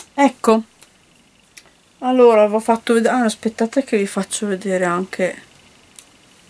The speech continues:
come si mette, eh,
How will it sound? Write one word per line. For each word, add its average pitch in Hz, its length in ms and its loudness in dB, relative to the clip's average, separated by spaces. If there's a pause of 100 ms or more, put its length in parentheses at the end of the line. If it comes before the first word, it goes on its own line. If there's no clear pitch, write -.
(640)
come 196 300 -8
si 196 220 -10
mette, 185 760 -8
eh, 180 600 -14